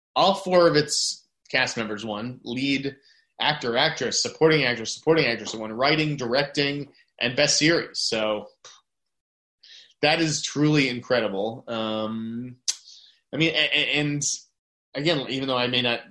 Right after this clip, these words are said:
be terribly familiar with Dan, Dan Levy or, uh, or Andy Murphy, great to see people like Eugene Levy and, and Catherine O'Hara recognized for their work. Like, again, I may not be a fan of the show, um,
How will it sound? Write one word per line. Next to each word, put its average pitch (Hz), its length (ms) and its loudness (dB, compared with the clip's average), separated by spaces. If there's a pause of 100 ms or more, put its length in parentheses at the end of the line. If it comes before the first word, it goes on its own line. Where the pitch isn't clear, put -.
(180)
be 123 160 -6
terribly 120 360 2
familiar 113 240 -4
with 110 140 -2
Dan, 113 380 -2
Dan 110 260 -2
Levy 110 380 -2
or, 107 280 0
uh, 107 160 0
or 113 180 -4
Andy 110 180 -4
Murphy, 113 460 -4 (300)
great 190 220 2
to 170 80 0
see 175 280 2
people 147 260 2
like 131 220 2
Eugene 139 440 -2
Levy 127 400 0
and, 120 140 -2
and 113 160 -10
Catherine 131 340 -2
O'Hara 113 680 2 (640)
recognized 139 680 0
for 135 500 2
their 147 160 6
work. 170 340 6
Like, 117 240 -6 (220)
again, 147 180 -2
I 113 160 -6
may 127 140 0
not 127 160 0
be 131 100 2
a 120 60 4
fan 143 240 2
of 131 60 0
the 127 60 -4
show, 147 680 2
um, 131 580 -6